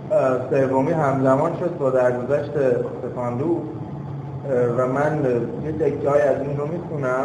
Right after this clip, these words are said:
و، اه، با شعر، اه، نام تمام مردگان یحیاس پیوندش می‌دم و تمامش می‌کنم. نزدیک دویست مقاله و یادداشت روی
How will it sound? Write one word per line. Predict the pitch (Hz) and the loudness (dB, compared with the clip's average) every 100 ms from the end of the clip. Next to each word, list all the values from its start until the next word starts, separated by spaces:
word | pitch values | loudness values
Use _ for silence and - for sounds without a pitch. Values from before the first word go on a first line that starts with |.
| 135 | 0
و، | 139 | 4
اه، | 127 120 - - - - - - 131 120 120 117 - - | 4 2 -2 -8 -10 -12 -12 -8 -4 -2 -2 -6 -10 -4
با | 131 131 123 120 - - 147 | 2 6 6 6 2 -4 -2
شعر، | 143 143 139 131 | 0 2 2 2
اه، | 127 - - - - - - - - 131 123 120 | 2 -4 -10 -12 -14 -14 -12 -12 -10 -4 -2 0
نام | 123 120 120 120 120 | -2 0 -2 -2 -4
تمام | 120 120 120 | -4 -2 -2
مردگان | 117 117 117 117 117 | -4 -4 -4 -4 -2
یحیاس | 120 117 117 127 139 - - - - | 0 0 0 0 2 0 -6 -10 -10
پیوندش | 131 113 123 123 135 - | -6 -4 -2 -4 -6 -8
می‌دم | 127 123 | -4 -4
و | 117 110 113 | -4 -6 -6
تمامش | 113 120 120 117 - | -4 -4 -4 -6 -10
می‌کنم. | - 117 110 - - - - - - - - - - - - - - - - - - - - - | -10 -8 -8 -10 -12 -12 -10 -10 -10 -10 -12 -12 -12 -10 -10 -10 -12 -12 -14 -14 -14 -14 -14 0
نزدیک | 147 147 190 190 | 0 0 0 0
دویست | 160 170 - 170 | 2 0 -2 -2
مقاله | 143 135 139 160 | 2 4 4 4
و | 175 | 2
یادداشت | 147 135 131 156 156 160 | 4 4 4 2 2 0
روی | 156 | 0